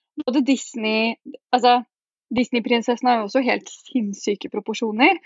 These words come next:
og så har man jo Barbie, som er en plastikkdukke. Så kan man jo si at man kan jo på en måte projisere inn så,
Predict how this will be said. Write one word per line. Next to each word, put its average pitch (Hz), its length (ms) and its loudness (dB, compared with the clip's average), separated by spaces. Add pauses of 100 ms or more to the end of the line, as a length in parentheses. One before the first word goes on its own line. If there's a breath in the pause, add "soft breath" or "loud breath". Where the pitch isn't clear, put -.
(260 soft breath)
og 233 100 2
så 240 80 8
har 233 80 4
man 233 140 2
jo 254 80 4
Barbie, 202 480 0
som 233 140 -2
er 208 120 4
en 220 80 -2
plastikkdukke. - 840 -2 (420 soft breath)
Så 277 80 2
kan 247 100 6
man 247 80 2
jo 277 80 4
si 233 300 -2
at 202 220 -2
man 233 160 -4
kan 226 160 2
jo 220 60 -2
på 262 80 -8
en 262 80 2
måte 226 160 -2
projisere 214 920 2 (560)
inn 233 320 4
så, - 200 -10